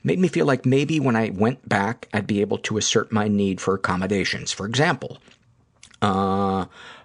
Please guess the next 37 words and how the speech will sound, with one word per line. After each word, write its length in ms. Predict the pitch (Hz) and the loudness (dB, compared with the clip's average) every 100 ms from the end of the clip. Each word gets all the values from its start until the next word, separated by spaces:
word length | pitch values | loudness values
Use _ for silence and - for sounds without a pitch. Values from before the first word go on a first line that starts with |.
| _ | _
of 400 | 107 95 95 - - | -2 0 0 -4 -2
what 220 | 110 113 | 2 4
I 120 | 107 | 4
experience 440 | 104 - 101 98 - | 2 0 -2 -2 -2
at 120 | - | 0
work. 320 | 117 120 - | 0 0 -2
At 80 | 90 | -6
a 20 | |
company 400 | - 147 160 143 - | -2 0 0 -2 0
of 140 | 110 | -2
less 280 | 113 110 120 | 2 0 0
than 180 | - 101 | 0 0
one 200 | 98 117 | 2 2
hundred 360 | 113 135 120 - | 2 0 -2 0
people, 420 | 123 - 139 139 - - - | -2 0 -2 -2 -10 -20 -20
three 480 | - - 120 147 180 | -18 -6 -2 0 0
different 400 | 147 143 131 98 | 0 0 -2 0
people, 400 | 139 135 80 82 | 0 0 -2 -4
including 480 | 101 - 120 107 98 | -4 0 0 2 2
the 80 | 90 | 0
C 320 | - 120 110 107 | 0 0 0 2
O 200 | 101 104 | 2 2
O, 420 | 104 92 95 - - - - - - | 2 2 0 -8 -16 -20 -20 -20 -12
had 280 | - 120 120 | 0 2 2
to 120 | - 123 | 0 0
personally 720 | - - 175 - 214 175 - | 0 -8 -4 0 0 0 0
approve 680 | 131 - - 131 101 98 113 _ _ _ | -4 -4 0 2 2 0 -6 _ _ _
the 120 | 104 | -6
purchase 760 | - - - - - 104 - - _ _ _ - | -6 -2 0 2 2 2 2 -6 _ _ _ -2
of 100 | 107 | 0
a 60 | |
twenty 480 | 104 - - 139 151 | -2 -6 -2 0 2
dollar 420 | 127 110 104 98 - - | 0 2 2 0 -2 2
ergonomic 600 | 113 120 117 98 101 - | 4 4 2 4 2 0
mouse 460 | 92 95 92 - | 0 2 0 -4
for 180 | - 82 | -6 -6
me. 320 | 80 78 - | -6 -8 -12